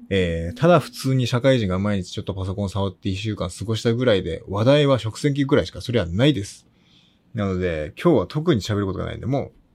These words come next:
う、で、沖縄の準備もまだ全くしてないので、さっさと終わりたいと思います。あれですね、明日、そういえば、牛の日ですね。うなぎを食べる日ですよ。いいじゃないですか、うなぎ。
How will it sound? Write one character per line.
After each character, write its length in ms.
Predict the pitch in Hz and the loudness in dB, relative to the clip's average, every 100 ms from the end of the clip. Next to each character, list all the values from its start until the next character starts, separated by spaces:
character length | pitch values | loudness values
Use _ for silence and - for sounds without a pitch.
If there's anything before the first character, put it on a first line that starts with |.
| 113 | -6
う、 20 | |
で、 60 | |
沖 180 | 95 92 | -4 -2
縄 160 | 139 147 | 0 0
の 240 | 147 139 | 0 0
準 140 | 131 123 | 0 0
備 120 | 90 | 0
も 60 | |
ま 100 | 98 | -2
だ 80 | 90 | -2
全 260 | 90 95 135 | -4 -4 -4
く 100 | 135 | -4
し 80 | - | -6
て 100 | 143 | -4
な 120 | 147 | -4
い 40 | |
の 80 | 113 | -4
で、 220 | 85 - _ _ _ | -6 -12 _ _ _
さ 140 | - 139 | -8 -4
っ 20 | |
さ 120 | 135 | -2
と 220 | 113 82 - _ | -2 -6 -8 _
終 80 | - | 2
わ 100 | 127 | 4
り 60 | 139 | 4
た 80 | 160 | 2
い 80 | |
と 80 | 151 | 2
思 120 | 95 | -4
い 40 | 80 | -4
ま 120 | 71 | -8
す。 240 | - - _ _ _ _ _ _ _ _ | -14 -20 _ _ _ _ _ _ _ _
あ 120 | 151 | 0
れ 60 | 170 | 4
で 100 | 185 | 2
す 140 | 98 | 0
ね、 260 | 95 92 - _ - | -4 -6 -12 _ -4
明 140 | 123 - - | -4 -2 4
日、 220 | 180 147 | 4 4
そ 180 | - 156 | 2 4
う 80 | |
い 40 | 165 | 4
え 60 | |
ば、 300 | 151 85 76 - _ - | 2 -2 -4 -12 _ -4
牛 240 | 139 175 | -2 2
の 100 | 180 | 2
日 120 | 175 | 2
で 100 | 143 | 0
す 160 | 90 - | -2 -4
ね。 220 | 92 90 _ _ | -8 -10 _ _
う 100 | 107 | 0
な 140 | 117 117 | 2 4
ぎ 120 | 117 | 4
を 120 | 113 | 2
食 160 | 113 117 | 2 0
べ 120 | 110 | 2
る 60 | 90 | -2
日 180 | 98 | -4
で 80 | - | -10
す 140 | - 69 | -10 -12
よ。 140 | 104 _ _ _ _ _ _ _ - | -12 _ _ _ _ _ _ _ -2
い 120 | 139 | 0
い 20 | |
じ 100 | 110 | 2
ゃ 60 | 87 | 0
な 80 | |
い 20 | 67 | -4
で 60 | |
す 120 | - | -10
か、 120 | - 69 | -10 -6
う 100 | 98 | -4
な 160 | 87 | -4
ぎ。 260 | 82 73 | -6 -10